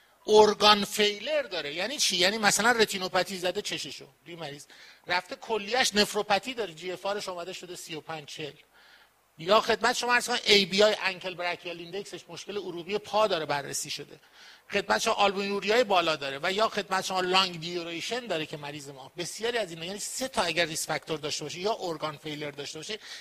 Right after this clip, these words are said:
این مریض در کتگوری وری های ریسک قرار می‌گیره. نه تنها باید های اینتنسیتی بگیره،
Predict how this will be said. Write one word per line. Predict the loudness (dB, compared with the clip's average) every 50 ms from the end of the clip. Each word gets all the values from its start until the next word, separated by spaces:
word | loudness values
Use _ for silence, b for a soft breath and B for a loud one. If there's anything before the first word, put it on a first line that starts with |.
| B
این | -14 -12 -8
مریض | -6 -6 -6 -6 -6
در | -8 -8
کتگوری | -8 -8 -8 -8 -8 -8 -8 -8 -8 -8 -8
وری | -10 0 2 2 4 4 2
های | 2 2 0 0 -2
ریسک | -4 -4 -6 -6 -4
قرار | -4 -6 -4 -4 -6 -8
می‌گیره. | -10 -14 -18 -18 -18 -18 -18 B B B B B B -2
نه | -2 2
تنها | 4 6 6 8 8 6
باید | 6 6 2 2
های | 0 -2 -2 -2
اینتنسیتی | -4 -6 -10 -10 -10 -10 -10 -10 -12 -10
بگیره، | -10 -10 -10 -8 -8 -6 -6 -6 -6 -8 -10